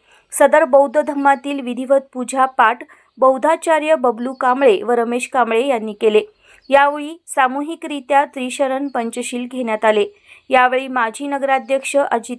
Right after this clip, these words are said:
कांबळे, माजी उपनगराध्यक्ष विवेक लोटे, नयन कांबळे, अभिजित कांबळे, संदीप कांबळे, अशोक कांबळे, मोहन कांबळे यांच्यासह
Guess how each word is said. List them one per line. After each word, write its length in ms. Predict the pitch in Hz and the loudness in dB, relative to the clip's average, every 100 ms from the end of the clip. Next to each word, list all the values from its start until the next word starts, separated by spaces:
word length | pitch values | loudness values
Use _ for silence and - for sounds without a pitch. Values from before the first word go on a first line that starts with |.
| - | -2
कांबळे, 400 | 226 226 226 254 254 | 0 2 0 0 -2
माजी 400 | 247 233 - 254 | 0 0 -4 -10
उपनगराध्यक्ष 840 | 240 240 240 240 233 208 240 - | -6 -4 -2 0 0 0 -2 -2
विवेक 420 | 254 220 220 220 | -2 2 2 4
लोटे, 420 | 233 240 302 196 - - - 247 | 4 4 4 0 0 -12 -10 2
नयन 300 | 254 277 294 | 4 4 4
कांबळे, 420 | 294 277 269 - - | 2 4 2 0 0
अभिजित 400 | 226 254 294 277 | 0 -2 -8 -4
कांबळे, 420 | 285 254 247 254 - | 0 2 2 0 -2
संदीप 440 | 269 240 233 240 | -4 -4 -4 -2
कांबळे, 380 | 247 226 226 240 - | 0 2 2 0 0
अशोक 360 | 220 - 233 - | -2 -2 -4 0
कांबळे, 380 | 220 220 226 277 | 0 2 0 0
मोहन 400 | 226 214 226 220 | -2 -2 -2 -2
कांबळे 420 | 220 247 285 185 - - _ | 0 2 2 0 -4 -20 _
यांच्यासह 680 | 269 254 262 311 330 330 320 | 0 0 0 -2 -2 0 2